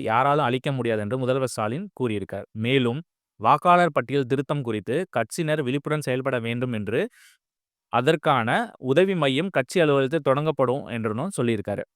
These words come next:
இதோட அர்த்தம் என்னன்னா, தி மு க தன் அடித்தளத்தை வலுப்படுத்தி,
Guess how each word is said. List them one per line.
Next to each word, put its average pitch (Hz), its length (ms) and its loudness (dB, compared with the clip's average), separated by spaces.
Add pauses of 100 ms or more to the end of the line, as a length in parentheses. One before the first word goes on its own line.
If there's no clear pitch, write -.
(180)
இதோட 131 260 2
அர்த்தம் 143 320 0
என்னன்னா, 123 360 0
தி 156 200 -2
மு 160 140 0
க 127 180 2
தன் 123 220 -4
அடித்தளத்தை 131 760 -2
வலுப்படுத்தி, 127 640 -2